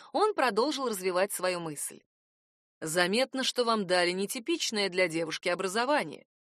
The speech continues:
Вы вели дела отца, утверждаете, что при необходимости способны себя защитить». «Ах, вот он о чём. Не утверждаю, а способна», поправила я.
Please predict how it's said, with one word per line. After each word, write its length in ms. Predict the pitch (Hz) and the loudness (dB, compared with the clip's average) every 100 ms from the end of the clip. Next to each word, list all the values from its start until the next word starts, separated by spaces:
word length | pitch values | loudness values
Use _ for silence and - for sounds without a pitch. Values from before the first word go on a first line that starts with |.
| _ _ - | _ _ -8
Вы 280 | 165 214 | 0 2
вели 200 | 247 247 | 2 0
дела 320 | 226 247 262 277 | 0 0 2 2
отца, 460 | - - 156 147 - _ _ | 0 -2 -4 -4 -10 _ _
утверждаете, 760 | 196 196 196 175 185 208 202 208 | -6 2 2 4 6 6 6 2
что 320 | 185 - 202 | 0 2 0
при 140 | 175 196 | 0 0
необходимости 840 | 196 185 - 185 175 175 175 190 | 0 -2 0 0 0 -6 -4 -6
способны 640 | - 185 185 208 196 190 | -2 -2 0 0 0 -2
себя 440 | 190 196 185 190 180 _ _ | -4 -2 2 2 0 _ _
защитить». 920 | 190 269 - 294 233 - 101 196 - - _ _ _ _ _ | -6 -2 0 0 -2 -8 -10 -12 -14 -16 _ _ _ _ _
«Ах, 280 | 247 247 - | -6 -4 -6
вот 600 | 254 320 359 330 254 - - 220 | -4 0 4 4 2 -4 -12 -6
он 180 | 202 | -4
о 100 | 196 190 | -4 -4
чём. 440 | - 196 180 180 _ _ _ _ _ | -2 -2 -4 -6 _ _ _ _ _
Не 160 | 233 302 | 0 0
утверждаю, 720 | 320 311 294 254 330 349 220 - _ - | 2 0 -2 4 6 6 4 -2 _ -2
а 120 | 262 | 0
способна», 800 | - 254 247 349 370 202 165 151 _ _ | 0 -2 0 2 2 2 -4 -8 _ _
поправила 500 | 190 202 196 180 190 | -2 2 2 2 0
я. 300 | 196 180 | 0 -2